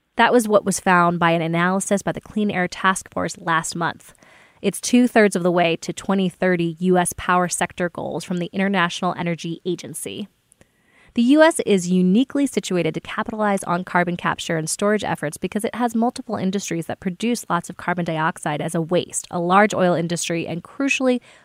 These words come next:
four thousand miles of carbon dioxide pipeline to get it from one location to the other. This is where oil fields come into the picture.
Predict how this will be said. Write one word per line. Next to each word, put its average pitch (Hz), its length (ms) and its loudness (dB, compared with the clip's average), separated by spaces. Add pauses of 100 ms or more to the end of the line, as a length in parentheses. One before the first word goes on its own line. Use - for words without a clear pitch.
(120)
four 262 200 4
thousand 214 360 2
miles 170 280 2
of 156 120 -6
carbon 185 320 -2
dioxide 160 480 -2
pipeline 165 520 -2
to - 80 -10
get - 160 -2
it - 80 -8
from 170 200 -6
one 202 240 2
location 156 580 -4
to 180 160 -2
the 107 140 -4
other. 127 320 -4 (840)
This 277 180 2
is 311 120 2
where 226 180 8 (100)
oil 190 200 6
fields 160 320 -4
come 165 180 -6
into - 140 -8
the - 80 -12
picture. - 440 -4